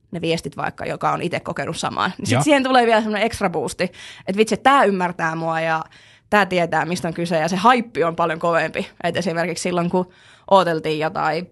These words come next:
Speaker 1: äh, kontrollituloksia, niin sit sieltä tuli niinku supportia niinku ihan kertaa sata.
Speaker 2: Okei.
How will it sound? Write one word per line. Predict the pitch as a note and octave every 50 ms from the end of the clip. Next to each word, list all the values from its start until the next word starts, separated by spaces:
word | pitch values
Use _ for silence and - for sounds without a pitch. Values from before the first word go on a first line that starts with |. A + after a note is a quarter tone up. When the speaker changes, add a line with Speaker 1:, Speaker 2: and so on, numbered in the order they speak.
| _ _ -
Speaker 1:
äh, | - _ _ _ _ _ _ - - - - - - - -
kontrollituloksia, | - E3 E3 E3 F3+ E3 D#3+ D#3 D#3+ D#3+ _ - - D3 D#3+ C#3+ A2+ - - - A#2+ A#2+ A#2
niin | C#3+ C3+ G#2+ - - _ _
sit | - - E3+ -
sieltä | - - - - -
tuli | - E3 - F#2
niinku | D3+ D#3 E3 E3+ - G3 G3 - - - _ - - - - _ _ _ - - - - _ _ _ _ _ _
supportia | - - D4+ D#4 - - - B3 A#3 A#3 A#3 A#3+ A#3 A3+
niinku | A#3 A#3 A3+ G#3+ A3+ A3+ A3+ - - - -
ihan | - G#3 G#3 F#3+
kertaa | - G3+ F#3+ F3+ F3 F3 D#3+ F#3
sata. | - D3+ D3+ D#3 D#3+ - - - - - - _ -
Speaker 2:
Okei. | F3+ E3 - - G2+ A#2+ C#3